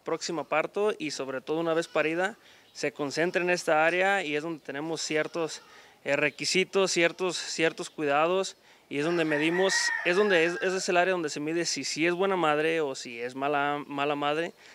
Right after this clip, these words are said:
de acuerdo a, a los, a la cantidad de, de, de partos que haya, perdón, de, de gazapos que haya tenido al momento del parto y de acuerdo a si está dando la leche que se requiere a los gazapos o, o no.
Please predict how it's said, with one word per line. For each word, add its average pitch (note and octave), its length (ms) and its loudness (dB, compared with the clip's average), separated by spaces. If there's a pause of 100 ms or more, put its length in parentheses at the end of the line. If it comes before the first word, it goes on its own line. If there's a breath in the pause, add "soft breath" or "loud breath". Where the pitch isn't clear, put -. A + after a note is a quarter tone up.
(200 loud breath)
de C#3 160 0
acuerdo E3 560 4
a, C3+ 240 4
a C3+ 60 0
los, B2+ 240 -8
a C#3 120 0
la B2+ 200 -4
cantidad C#3+ 400 -2
de, E3 180 4
de, C3 180 -2
de C3 120 -6
partos E3 580 0
que C#3+ 140 -4
haya, C#3+ 480 0
perdón, D#3 240 -2
de, D3+ 160 2
de C3 220 -2
gazapos D#3 500 -2
que D3+ 100 -4
haya D3+ 220 -2
tenido D3+ 320 -4
al D#3 60 -2
momento C#3+ 420 -6
del D3 120 -2
parto E3 460 0 (440 loud breath)
y D3+ 140 0
de D3+ 80 4
acuerdo E3 380 2
a E3 60 2
si - 120 -6
está C#3+ 240 -2
dando E3 460 0
la C3 100 0
leche C3+ 300 -6
que - 80 -8
se F3+ 120 4
requiere D#3+ 360 0
a E3+ 40 2
los E3+ 120 -2
gazapos - 720 -10
o, - 200 -14
o B2 240 -10
no. E3 160 -4